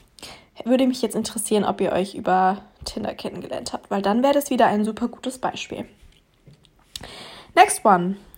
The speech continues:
Haha, ich hatte mal ein Date und er meinte, er bevorzugt seine Shisha vor seiner Freundin und seine Hobbys sind Saufen und mit seinen Jungs zocken.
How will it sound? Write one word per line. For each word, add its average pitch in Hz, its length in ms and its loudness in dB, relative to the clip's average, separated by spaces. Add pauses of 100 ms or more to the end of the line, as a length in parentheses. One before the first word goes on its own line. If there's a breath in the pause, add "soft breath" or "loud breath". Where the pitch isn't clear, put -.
(440 loud breath)
Haha, 247 500 6
ich - 120 -4
hatte 294 200 2
mal 233 160 8
ein 226 160 4
Date 202 400 4
und 226 80 2
er 208 60 4
meinte, 208 360 4
er 185 60 2
bevorzugt 233 600 -2
seine 208 240 4
Shisha 247 460 2
vor 240 260 2
seiner 208 280 6
Freundin 202 480 6
und 208 180 0
seine 185 320 4
Hobbys 220 300 0
sind 202 160 2
Saufen 202 360 8
und 202 260 -2
mit 196 180 2
seinen 190 260 6
Jungs 202 300 0
zocken. 147 400 -4